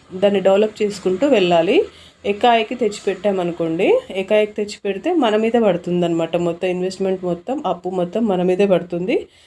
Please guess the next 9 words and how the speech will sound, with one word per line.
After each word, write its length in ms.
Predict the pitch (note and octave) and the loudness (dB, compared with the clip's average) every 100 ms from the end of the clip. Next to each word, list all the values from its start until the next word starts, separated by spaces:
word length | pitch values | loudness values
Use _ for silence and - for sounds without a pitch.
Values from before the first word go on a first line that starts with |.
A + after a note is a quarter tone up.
| _ G3+ | _ 0
ఇంకా 120 | A3 | 4
దాని 240 | A3 G#3+ | 4 2
బర్డెన్, 680 | G3+ G3+ G3 G3+ E3+ - G3+ | 0 0 0 -2 -2 -6 -4
అది 180 | F#3+ F3+ | -4 -2
తీర్చలేక 680 | G#3+ G3+ A3+ G3+ F#3 F#3 | -2 0 0 2 0 0
మనం 300 | F#3 F#3 F#3+ | 0 0 2
ఎక్స్ట్రా 360 | F3+ F3+ - F#3+ | 0 -2 0 0
టైమ్ 400 | F#3+ E3+ F3+ F3+ | 2 0 0 -4
కుట్టడము, 720 | F#3 F3+ F#3 F#3 F3+ E3+ | -6 -2 -2 0 -2 -4